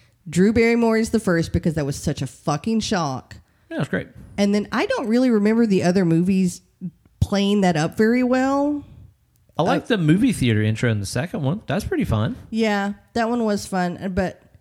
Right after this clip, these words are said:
Speaker 1: I thought she pla-, <sighs> what is that actress's name?
Speaker 2: Samara Weaving?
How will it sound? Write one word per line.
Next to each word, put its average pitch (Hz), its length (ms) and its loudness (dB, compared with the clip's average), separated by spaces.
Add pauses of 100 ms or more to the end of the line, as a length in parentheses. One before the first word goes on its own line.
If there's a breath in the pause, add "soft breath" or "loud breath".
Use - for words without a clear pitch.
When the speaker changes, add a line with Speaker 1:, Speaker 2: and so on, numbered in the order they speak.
Speaker 1:
I 202 120 2
thought 214 280 0
she 214 240 -2
pla-, - 220 -4 (200)
<sighs> - 200 -10
what 233 140 -2
is 196 80 -2
that 170 120 2
actress's 151 480 -4
name? 139 360 -8 (200)
Speaker 2:
Samara 113 360 -2
Weaving? 131 360 0